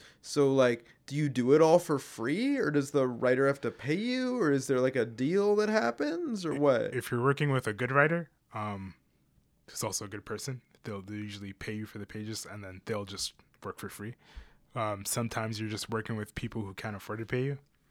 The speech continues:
Speaker 2: and it's just like, we're pitching this just off of, you know, goodwill, and then if that does turn into something,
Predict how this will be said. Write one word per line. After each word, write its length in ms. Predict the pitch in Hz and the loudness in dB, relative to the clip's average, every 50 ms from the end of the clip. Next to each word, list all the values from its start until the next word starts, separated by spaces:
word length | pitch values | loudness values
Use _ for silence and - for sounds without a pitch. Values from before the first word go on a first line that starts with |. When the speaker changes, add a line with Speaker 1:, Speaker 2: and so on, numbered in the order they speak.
| - - _ _ - | -20 -20 _ _ -12
Speaker 2:
and 160 | - 113 110 | -10 -8 -8
it's 80 | 107 - | -6 -6
just 220 | - 107 - - | -6 -4 -4 -4
like, 200 | - 107 104 - | -4 -6 -8 -8
we're 300 | - 113 107 104 101 101 101 - _ | -8 -8 -6 -6 -6 -8 -12 -12 _
pitching 360 | - 117 107 - - 107 104 | -8 -8 -6 -6 -8 -8 -8
this 220 | 101 101 - - - _ | -8 -8 -8 -10 -10 _
just 260 | - - 98 - - | -12 -10 -8 -8 -8
off 300 | 107 101 101 - - - | -8 -8 -8 -10 -12 -16
of, 180 | 104 95 - - | -18 -18 -14 -14
you 100 | 107 98 | -12 -12
know, 140 | 95 95 - _ _ _ _ _ _ _ _ - - - _ _ | -12 -14 -16 _ _ _ _ _ _ _ _ -20 -20 -20 _ _
goodwill, 480 | - 117 113 104 104 107 117 117 120 117 | -6 -6 -4 -4 -4 -4 -4 -6 -8 -8
and 180 | 117 113 107 107 | -12 -10 -8 -8
then 160 | 104 104 101 _ | -8 -8 -6 _
if 400 | 131 135 131 - - - - - - | 2 2 2 2 -12 -12 -14 -6 -4
that 320 | 123 113 104 92 - _ | -4 -4 -4 -6 -6 _
does 200 | - 120 113 - | -2 -2 0 -2
turn 180 | - - 127 131 | -2 -2 0 0
into 180 | 135 135 143 | 0 0 -2
something, 400 | - - 147 143 151 147 143 139 | 0 0 0 2 2 0 0 -2